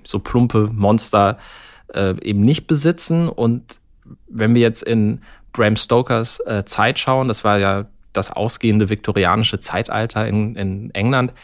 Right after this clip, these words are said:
das hat die einfach geschockt. Da war ja die Gesellschaft deutlich prüder als heute. Und, äh, dazu passt, dass diese Erstausgabe des Romans Dracula,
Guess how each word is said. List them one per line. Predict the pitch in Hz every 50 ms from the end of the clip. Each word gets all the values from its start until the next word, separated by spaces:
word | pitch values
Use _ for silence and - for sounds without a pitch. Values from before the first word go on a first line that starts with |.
| - - - - - -
das | - 107 110 - -
hat | 107 - -
die | 113 107 - -
einfach | - 101 101 - 104 - -
geschockt. | - 104 - - - - - - - - - _ _ - -
Da | - - 98
war | 113 98 92
ja | 95 92 92 92 98 107 - -
die | -
Gesellschaft | - 95 98 95 92 101 95 -
deutlich | - - - - 104 -
prüder | - - 131 131 139 123
als | 113 117 - - -
heute. | 123 127 127 - 165 165 - _ _ - - -
Und, | - 120 110 104 101 - - - - -
äh, | - 104 104 98
dazu | 101 101 - -
passt, | 117 - - - 131 143 - - - - - - - - - -
dass | - 113 -
diese | - 123 107 110 -
Erstausgabe | - - - 170 - - - 107 107 - - - 95 82 80 82 85 80 98 - _ _ _ _ - -
des | - - -
Romans | - 92 92 95 98 107 101 95 98 -
Dracula, | - - - 98 123 - - 120 104 95 87 85 87